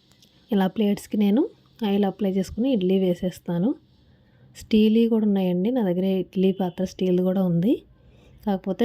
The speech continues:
నాలుగు ప్లేట్స్ వేయాలని ఈరోజు దీంట్లో వేస్తున్నాను. స్టీల్ దానికైతే మూడు ప్లేట్లే వచ్చినాయండి.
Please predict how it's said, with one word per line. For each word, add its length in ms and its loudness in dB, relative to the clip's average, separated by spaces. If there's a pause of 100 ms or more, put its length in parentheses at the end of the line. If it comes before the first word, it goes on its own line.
(120)
నాలుగు 300 0
ప్లేట్స్ 360 -2
వేయాలని 560 0
ఈరోజు 320 0 (1040)
దీంట్లో 320 2
వేస్తున్నాను. 440 -2 (100)
స్టీల్ 360 0
దానికైతే 400 0 (180)
మూడు 220 4
ప్లేట్లే 360 0
వచ్చినాయండి. 500 0